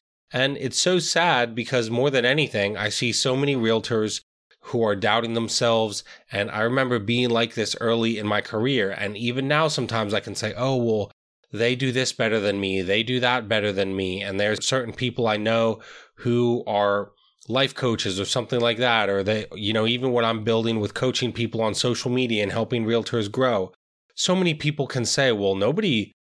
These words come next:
wants to work with me. They want to work with Tony Robbins. They want to maybe for finances to work with someone like Dave Ramsey. They want to work with all these different people." And yeah,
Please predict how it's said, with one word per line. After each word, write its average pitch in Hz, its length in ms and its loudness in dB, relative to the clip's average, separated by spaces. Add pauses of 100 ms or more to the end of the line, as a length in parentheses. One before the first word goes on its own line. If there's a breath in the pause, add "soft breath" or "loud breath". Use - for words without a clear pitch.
(240)
wants 107 300 0
to 104 300 2
work 101 360 0
with 98 360 -4
me. 117 300 0
They 143 140 0
want 139 180 2
to 143 60 4
work 143 240 2
with 143 100 0
Tony 143 300 0
Robbins. 123 460 0
They 107 100 2
want 123 240 2
to 131 40 2
maybe 127 380 2
for - 160 -6
finances 127 640 0
to - 120 -8
work 123 260 0
with 120 100 -2
someone 123 260 0
like 120 200 0
Dave 123 240 0
Ramsey. 120 420 0
They 101 100 2
want 117 220 2
to 120 60 2
work 120 180 0
with 113 100 0
all 113 140 2
these 117 180 -2
different 107 300 -4
people." 135 420 -2 (540)
And 143 320 -2
yeah, 123 440 0